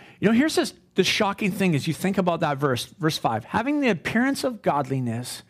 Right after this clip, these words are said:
but denying its power." As Paul gives this description of last days living,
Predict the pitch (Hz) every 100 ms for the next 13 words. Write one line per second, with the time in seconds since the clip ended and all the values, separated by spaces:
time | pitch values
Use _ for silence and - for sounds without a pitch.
0 | - - - _ 170 - 175 165 151 165
1 | 156 - - 208 202 127 101 - _ _
2 | _ _ _ _ _ _ _ _ _ _
3 | _ _ _ - - - - - - 165
4 | - 294 339 330 277 277 - 240 - 240
5 | 214 - 208 190 143 156 175 202 - 202
6 | 185 160 123 160 180 143 123 120